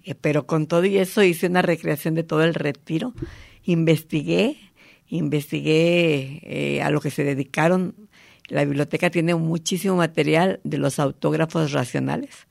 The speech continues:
que era una autografía nueva <laughs> en ese entonces, pero que es la actual,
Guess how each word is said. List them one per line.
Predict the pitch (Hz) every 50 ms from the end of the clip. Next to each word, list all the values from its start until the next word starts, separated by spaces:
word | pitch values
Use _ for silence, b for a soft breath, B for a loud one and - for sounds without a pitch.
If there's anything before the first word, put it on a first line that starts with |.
| b b b b b b b _
que | - 160 156
era | 151 160 160 160 160 156 151 147 151 - -
una | 151 151 151 156 160 165 165 156 151 143
autografía | - - 151 147 147 - - - 151 151 147 147 143 - 160 160 165 170 - -
nueva | 156 170 175 180 175 180 208 302 - - _ - - -
<laughs> | - - - - -
en | - 139 156
ese | 170 160 160 -
entonces, | - 156 - 226 196 180 185 196 196 226 240 320 - B B B B B B B
pero | - 170 175 170
que | - - 180
es | 175
la | 185 185 185 190
actual, | 196 - - - - 196 175 165 175 175 175 202 226